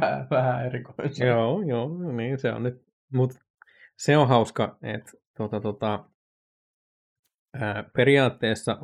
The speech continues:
Speaker 2: Frank Herbertin, niin kun silloin kun hän on kirjoittanut näitä, hän on ollut, tota, tota, kirjeenvaihtaja, niin kun, to-, ja reporteri.
Speaker 1: Mm.
Speaker 2: Niin koko tää idea on lähtenyt Lawrence of Arabia. Tota,
Speaker 1: Ah.
Speaker 2: tota,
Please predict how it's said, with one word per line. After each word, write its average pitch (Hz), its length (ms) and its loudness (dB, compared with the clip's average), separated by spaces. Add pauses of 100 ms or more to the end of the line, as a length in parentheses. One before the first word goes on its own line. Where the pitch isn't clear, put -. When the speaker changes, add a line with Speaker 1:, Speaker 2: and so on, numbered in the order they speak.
Speaker 2:
Frank 127 280 -2
Herbertin, 117 600 0 (200)
niin 107 180 -8
kun 107 140 -8
silloin 123 260 0
kun 110 100 -4
hän 110 120 -4
on 113 80 -8
kirjoittanut 117 540 0
näitä, 110 260 -8
hän 120 160 0
on 113 120 -2
ollut, 110 360 -2 (640)
tota, 107 160 -6
tota, 104 160 -6
kirjeenvaihtaja, 95 1040 0 (160)
niin 107 200 -10
kun, 104 320 -8 (300)
to-, 98 160 -8
ja 107 140 -4 (220)
reporteri. - 720 -4 (720)
Speaker 1:
Mm. 135 360 -4 (320)
Speaker 2:
Niin 113 160 -2
koko 120 220 2
tää 131 180 6
idea 123 420 6
on 104 200 0
lähtenyt 104 520 -4 (380)
Lawrence 113 720 2
of 117 160 -8
Arabia. 107 520 -6 (640)
Tota, 120 260 -4
Speaker 1:
Ah. 220 60 0
Speaker 2:
tota, 120 280 -6